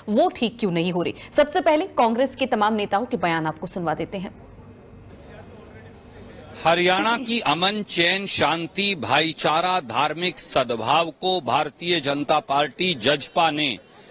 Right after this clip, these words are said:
Speaker 2: वोट की लालसा की बलि वेदी पर चढ़ा दिया है, कुर्बान कर दिया है।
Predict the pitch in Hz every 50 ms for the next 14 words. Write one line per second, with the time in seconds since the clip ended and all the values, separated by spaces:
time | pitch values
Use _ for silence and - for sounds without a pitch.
0 | - - - 120 120 123 139 165 196 220 240 - - - _ - 220 233 240 254
1 | 262 262 - - - _ _ _ - - _ _ - - 110 110 120 131 147 156
2 | 170 180 190 196 180 - - 220 208 208 202 - 226 240 233 190 131 107 101 143
3 | 156 170 190 196 165 139 139 147 139 147 170 175 160 - - 190 190 196 190 -
4 | - - - - - - 135 131 123 117 139 147 139 120 113 110 107 98 92 85
5 | 82 85 80 - - - 165 156 135 110 107 147 156 156 151 143 127 - - 120
6 | 101 95 85 95 95 90 78 78 82 - -